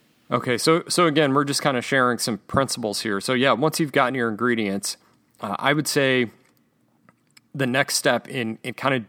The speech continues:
demystifying this process of cooking is find a recipe and read the whole thing before you start and understand it, 'cause things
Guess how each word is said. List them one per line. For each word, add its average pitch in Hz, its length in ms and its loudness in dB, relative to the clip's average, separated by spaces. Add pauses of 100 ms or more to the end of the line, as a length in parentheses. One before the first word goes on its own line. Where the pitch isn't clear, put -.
demystifying 131 640 0
this 113 140 -2
process 117 400 0
of - 80 -20
cooking 127 260 -4
is 110 140 -4
find 131 200 2
a 127 40 -2
recipe 117 580 0 (500)
and 117 300 -4
read 156 240 2
the 127 140 4
whole 143 340 2
thing 110 580 0 (220)
before 123 300 0
you 117 80 2
start 107 340 2
and 117 160 -4
understand 120 540 0
it, - 60 -10
'cause 139 180 -6
things 185 340 -2